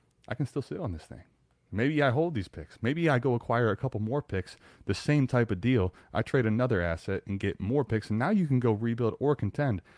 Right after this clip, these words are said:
And when you get multiple picks, remember this too. Everybody looks at it as one pick. It's just one pick. You're never gonna, you don't even know who it's gonna be. But, Mike, if I'm sitting on, if I make that deal and I have my own picks, and I'm sitting on four first-round picks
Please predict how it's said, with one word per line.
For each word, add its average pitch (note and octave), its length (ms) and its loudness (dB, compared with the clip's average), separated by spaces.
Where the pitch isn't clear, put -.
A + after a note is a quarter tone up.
And A2 220 0
when B2+ 100 4
you D#3+ 100 2
get A#3 220 -2
multiple B2+ 520 4
picks, - 260 2
remember C#3 380 4
this G#2+ 180 4
too. D#2 240 -8
Everybody D#3 320 0
looks B2 200 -2
at G2 60 -2
it - 20 -2
as F2+ 100 -8
one G2 320 -6
pick. - 200 -12
It's - 80 -10
just E3+ 120 -4
one E3 200 -2
pick. C#3 300 -4
You're A#2 100 -2
never B2+ 220 0
gonna, A#2+ 160 0
you D3+ 60 0
don't F3+ 100 4
even D#3+ 80 4
know C#3+ 120 2
who C3+ 80 0
it's - 100 -6
gonna G#2+ 160 -2
be. A2 300 -2
But, - 140 4
Mike, B2 140 2
if - 80 -2
I'm A#3 140 -2
sitting - 280 0
on, G2 180 2
if A2 120 -6
I B2 120 4
make F3 220 0
that A#2+ 180 2
deal F#2 320 -8
and F#2 100 -4
I G#2+ 60 2
have B2 120 2
my A2 120 2
own G#2+ 120 0
picks, - 420 -14
and - 80 -6
I'm F#3+ 120 4
sitting - 300 -2
on D2 120 -8
four C3 440 4
first-round A#2 580 2
picks - 400 -6